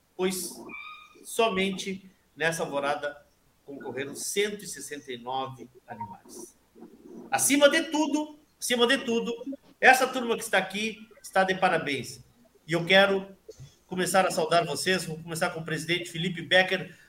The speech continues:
Boa noite, Felipe, parabéns. Espero que vocês também tenham essa sensação de estar de alma lavada, assim como nós estamos.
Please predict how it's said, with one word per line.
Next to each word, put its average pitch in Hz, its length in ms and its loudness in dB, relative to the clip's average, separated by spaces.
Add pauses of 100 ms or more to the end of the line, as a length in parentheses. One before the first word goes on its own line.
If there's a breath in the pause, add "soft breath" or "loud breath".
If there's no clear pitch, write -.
(200 soft breath)
Boa 202 140 6
noite, 285 220 8
Felipe, 247 640 0
parabéns. 220 1120 6 (340)
Espero 233 460 8
que 233 100 -8
vocês 226 340 0
também 220 360 2
tenham 214 280 -2
essa 214 200 2
sensação 208 500 -2
de 190 80 -2
estar 185 240 2
de 175 120 0
alma 185 180 4
lavada, 165 760 2
assim - 240 -8
como 160 240 -12
nós 151 300 -4
estamos. - 480 -10